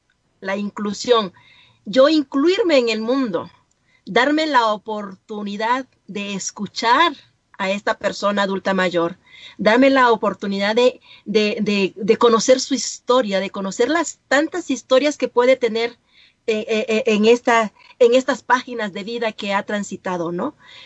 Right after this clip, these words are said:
Y no es, em, ególatramente pensar que le estoy dando la oportunidad a la persona a que esté cerca de mí. Es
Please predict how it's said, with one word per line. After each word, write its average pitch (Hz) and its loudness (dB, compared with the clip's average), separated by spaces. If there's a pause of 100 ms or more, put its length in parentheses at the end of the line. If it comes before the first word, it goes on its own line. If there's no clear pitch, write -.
(440)
Y 262 8
no 269 8
es, 294 2 (760)
em, 214 -2 (360)
ególatramente 269 0
pensar 285 -2
que 240 4
le 226 0
estoy 247 -2
dando 247 -2
la 214 0
oportunidad 214 -2
a 190 -2
la 196 -2
persona 220 -4
a 196 -2
que 196 -8
esté 190 -6
cerca 180 -6
de 170 -2
mí. 160 -10 (360)
Es 233 4